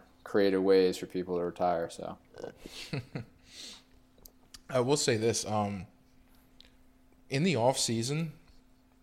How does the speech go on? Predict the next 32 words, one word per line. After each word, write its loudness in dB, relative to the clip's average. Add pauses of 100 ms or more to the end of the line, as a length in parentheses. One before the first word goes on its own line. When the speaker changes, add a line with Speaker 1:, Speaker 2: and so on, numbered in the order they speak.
(540)
Speaker 2:
I -2
think -6
I'm -6
gonna -2
make, -2
this -4
is -8
my 0
prediction -4
real -6
quick. -6 (380)
The -4
Flyers 4
go 4
to 0
Calgary, -4 (1080)
and -4
I 0
think -4
they 0
make, -4 (1300)
like, -4
a -2
mega -2
deal. -8 (380)
I -4
think -4
it's -2
more 0
than 2
one 0
player. 0